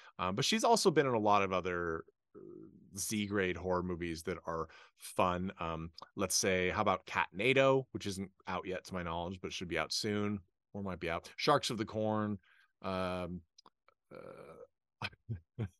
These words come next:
The Embalmers from twenty twenty-one. So she, she's got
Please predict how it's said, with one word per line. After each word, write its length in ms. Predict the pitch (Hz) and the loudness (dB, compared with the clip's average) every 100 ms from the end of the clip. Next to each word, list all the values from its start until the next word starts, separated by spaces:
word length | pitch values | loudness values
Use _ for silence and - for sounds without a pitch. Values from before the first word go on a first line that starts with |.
| - - - | -20 -14 6
The 100 | 180 | 8
Embalmers 600 | 143 107 98 95 95 95 | 10 8 8 6 4 2
from 180 | 101 95 | -2 -4
twenty 240 | 101 92 | -4 -4
twenty-one. 440 | - 95 85 87 95 | -4 -4 -2 -2 2
So 240 | 160 143 | 4 6
she, 260 | - 202 - | 4 4 4
she's 240 | 208 175 | 2 2
got 280 | 180 170 | 2 2